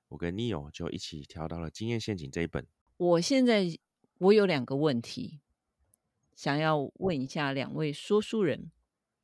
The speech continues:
Speaker 2: 第一个问题就是，你们两位啊，有没有觉得自己在做决定上面都会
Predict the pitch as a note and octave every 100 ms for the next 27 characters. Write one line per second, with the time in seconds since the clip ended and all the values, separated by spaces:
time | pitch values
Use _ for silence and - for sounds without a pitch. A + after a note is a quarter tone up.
0 | _ _ _ _ _ C#4 C#4 A3+ F3 G3
1 | E3+ - C3+ C#3 D#3 D3 - E3+ D3 C3+
2 | - _ _ _ F3 F3+ G#3 A3 B2+ C#3
3 | D#3+ C#3+ C3+ - _ _ _ _ _ F#3
4 | F3 G3 B3 E3 C#3 D3+ D3 E3 D#3 -
5 | G3+ - B2+ E3+ D3+ C#3+ - D3+ C3+ B2+
6 | B2+ B2+ - _ _ _ _ _ - E3
7 | E3 G#3 D3+ F3 D3+ D#3 C#3+ C3+ C#3+ E3+
8 | D3+ C3+